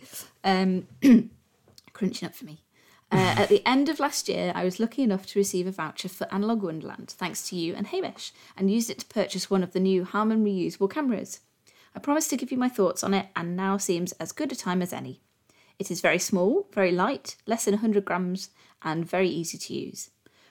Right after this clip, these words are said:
Whilst it feels very cheap and basic, because it is cheap and basic, I am very happy with the results from the first roll of film that I put through it. It's perfect for taking to parties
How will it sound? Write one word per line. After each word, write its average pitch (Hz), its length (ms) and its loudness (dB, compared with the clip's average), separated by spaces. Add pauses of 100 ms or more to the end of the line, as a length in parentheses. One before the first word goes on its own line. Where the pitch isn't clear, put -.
(100)
Whilst 180 220 0
it 214 100 -2
feels 190 340 4 (140)
very 240 240 2
cheap - 360 -10
and 147 140 -10
basic, - 460 -6
because - 380 -6
it - 200 -2
is 165 140 -8
cheap - 260 -8
and 196 140 -4
basic, - 440 -6 (400)
I 170 100 0
am 165 80 -2
very 214 180 4
happy 196 220 -2
with 165 120 -2
the 160 60 -10
results 196 420 -4
from 190 200 -4
the 190 60 -2
first 180 300 -6
roll 175 140 -4
of 185 80 -4
film 165 220 -4
that 190 120 -2
I 220 40 -2
put - 280 -8
through - 200 0
it. - 240 -6 (680)
It's - 140 -6
perfect 285 480 0
for - 100 -4
taking 202 360 0
to - 80 -8
parties 220 640 0